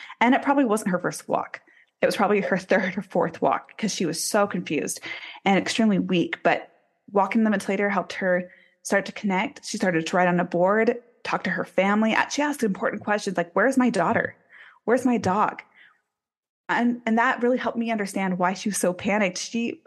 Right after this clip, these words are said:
had P T S D baseline. That's why she had benzodiazepine alcohol dependence. She was reliving that trauma in her mind over and over again. So of course she came out thrashing and couldn't understand. But as we started this cycle of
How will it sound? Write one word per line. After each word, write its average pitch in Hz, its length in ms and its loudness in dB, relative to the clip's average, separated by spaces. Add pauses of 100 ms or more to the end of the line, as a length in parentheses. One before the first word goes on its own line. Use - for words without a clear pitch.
had 254 320 0
P 262 120 -2
T 233 140 -2
S 185 100 -2
D 190 120 -2
baseline. 180 560 0
That's - 200 0
why 190 240 2
she 254 120 -2
had 190 80 -2
benzodiazepine 180 580 -2
alcohol 175 460 -2 (240)
dependence. 180 460 0 (300)
She - 240 0
was 269 200 0
reliving 190 500 4
that 202 160 2
trauma 175 500 2 (320)
in 208 120 2
her 190 160 0
mind 180 480 0 (720)
over 214 300 4
and - 120 -2
over 196 200 2
again. 170 220 -4
So - 140 -6
of 185 100 -4
course 214 520 0
she - 160 -8
came 190 240 0
out - 160 0
thrashing 180 360 0
and 165 100 0
couldn't - 180 -2
understand. 175 520 -2 (920)
But 277 500 2 (340)
as 233 260 2
we 269 80 2
started 226 300 -2
this 196 200 -2
cycle 190 400 -2
of 170 340 0